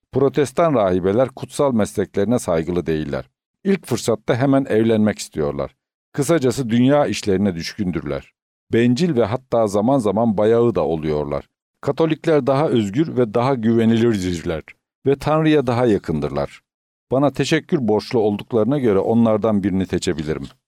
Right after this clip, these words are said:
Hanno'nun diş çıkarırken çektiği ağrılarda hemşire Leandra'nın bize az mı yardımı dokunmuştu? Şu sıra boş olmasını çok isterdim.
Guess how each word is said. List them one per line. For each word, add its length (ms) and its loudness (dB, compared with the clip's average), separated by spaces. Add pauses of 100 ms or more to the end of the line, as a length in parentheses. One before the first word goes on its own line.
(180)
Hanno'nun 520 0
diş 180 -4
çıkarırken 580 0
çektiği 480 -2
ağrılarda 580 0
hemşire 540 0
Leandra'nın 640 0
bize 220 -2
az 280 -4
mı 100 -2
yardımı 400 0
dokunmuştu? 680 -8 (400)
Şu 140 -6
sıra 320 0
boş 180 -2
olmasını 500 -2
çok 200 -8
isterdim. 500 -6